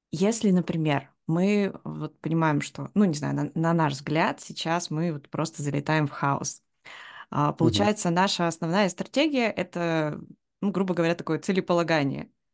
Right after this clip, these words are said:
Speaker 1: Мы вот, э, поставили себе цель, понимаем, что вокруг хаос, и у нас есть, там, не знаю, какая-то своя гипотеза,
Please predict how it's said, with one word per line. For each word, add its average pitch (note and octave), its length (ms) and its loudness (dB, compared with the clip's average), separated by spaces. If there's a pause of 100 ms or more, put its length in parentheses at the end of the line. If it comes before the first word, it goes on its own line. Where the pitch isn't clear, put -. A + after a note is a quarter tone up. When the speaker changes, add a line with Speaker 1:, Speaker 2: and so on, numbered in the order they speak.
(420)
Speaker 1:
Мы E3+ 280 -2
вот, D#3 300 -4
э, - 300 -6
поставили D#3+ 520 2
себе D#3 540 2
цель, D#4+ 380 2 (460)
понимаем, E3 380 2
что D3+ 200 -6
вокруг D#3 380 -4
хаос, D#4+ 500 4 (840)
и F3+ 120 0
у E3 40 2
нас A#3+ 240 0
есть, - 440 -4
там, D3 120 -8
не C#3+ 40 -8
знаю, C#3+ 180 -4
какая-то G3+ 340 2
своя E3+ 220 2
гипотеза, B3 680 2